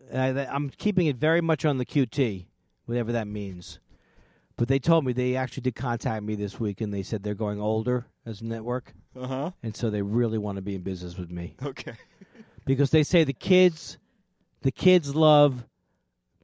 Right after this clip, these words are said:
Speaker 1: the whiff of failure. <laughs> The kids like a man he-, hurtling towards death soon.
Speaker 2: Nice.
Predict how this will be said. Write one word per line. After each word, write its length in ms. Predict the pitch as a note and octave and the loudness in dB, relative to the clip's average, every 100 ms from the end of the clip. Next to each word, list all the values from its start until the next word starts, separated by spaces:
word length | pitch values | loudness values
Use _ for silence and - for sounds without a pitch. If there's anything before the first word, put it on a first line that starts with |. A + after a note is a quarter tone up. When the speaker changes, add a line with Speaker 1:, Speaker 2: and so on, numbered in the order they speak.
| - | 0
Speaker 1:
the 100 | B2+ | 2
whiff 380 | A2+ D3 C3+ | 4 4 4
of 80 | C#3 | -2
failure. 500 | - C#3+ B2 - B2+ - | -2 -2 -2 -2 -6 -8
<laughs> 60 | - _ _ - _ _ _ _ - - _ - _ _ _ _ _ _ _ _ _ _ C#4+ | -14 _ _ -20 _ _ _ _ -20 -20 _ -20 _ _ _ _ _ _ _ _ _ _ -10
The 100 | F#3 | -4
kids 340 | - C4+ F#3+ | 0 0 2
like 160 | G#3+ G#3 | 2 2
a 80 | F3+ | 2
man 460 | E3 F3 F3 E3+ | 2 4 4 2
he-, 220 | C3+ F3+ D#3 - | 2 0 0 -2
hurtling 440 | - F#3+ F3 F3 | 2 2 2 -2
towards 300 | D#3+ D3+ C#3 | 2 2 2
death 340 | G#2+ C3+ C3 - | 0 0 0 -4
soon. 420 | - A2+ F#2+ E2 _ | -4 -4 -4 -8 _
Speaker 2:
Nice. 440 | A2+ F#2+ - - | -20 -20 -20 -20